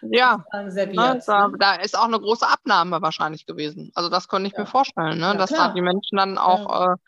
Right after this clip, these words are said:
Speaker 1: dann da stehen und dann gesagt haben, „Ey, super,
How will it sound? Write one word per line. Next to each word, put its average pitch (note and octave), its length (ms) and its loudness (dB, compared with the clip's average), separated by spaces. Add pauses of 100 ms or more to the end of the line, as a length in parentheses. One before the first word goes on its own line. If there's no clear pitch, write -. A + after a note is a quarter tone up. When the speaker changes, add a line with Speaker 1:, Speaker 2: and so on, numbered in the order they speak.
(460)
Speaker 1:
dann F#3+ 180 -2
da F3+ 100 2
stehen G3 300 0
und G#3 160 0
dann G3+ 100 -2
gesagt G#3 240 0
haben, G3 180 0
„Ey, F#3+ 120 2
super, C4 500 2